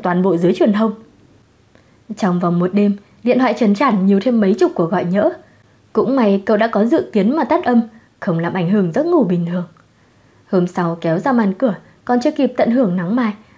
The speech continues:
đã trông thấy một bóng người quen thuộc dưới lầu. Ân Vinh Lan vừa chạy bộ buổi sáng về, tay cầm điểm tâm. Không biết có phải do ánh mắt Trần Trản có tính xuyên thấu quá mạnh,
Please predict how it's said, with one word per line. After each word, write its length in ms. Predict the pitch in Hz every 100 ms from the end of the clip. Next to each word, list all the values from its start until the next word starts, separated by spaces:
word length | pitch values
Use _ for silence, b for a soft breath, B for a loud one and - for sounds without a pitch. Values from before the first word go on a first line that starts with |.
| -
đã 120 | 240
trông 180 | 254 202
thấy 140 | 196
một 180 | 220 269
bóng 240 | 185 175
người 160 | 294 208
quen 160 | - 175
thuộc 100 | 175
dưới 240 | 156 165 151
lầu. 220 | 285 226 - - b b b b b _
Ân 220 | - 185 180
Vinh 180 | 170
Lan 220 | 175 170 170
vừa 120 | 175
chạy 140 | 226
bộ 180 | 202 220
buổi 180 | 214 196
sáng 280 | - 180 226
về, 240 | 320 - b b _
tay 200 | 180 170
cầm 160 | 170 175
điểm 160 | 208 160
tâm. 180 | 190 202 196 b b b b b
Không 200 | - 160
biết 200 | 220 302
có 80 | -
phải 160 | 214 254
do 120 | 226
ánh 240 | 220 190
mắt 100 | 247 339
Trần 180 | 240 208
Trản 240 | 254 185
có 100 | 226
tính 200 | 226 190
xuyên 200 | - 240
thấu 200 | 226 196
quá 140 | 196 190
mạnh, 220 | 233 349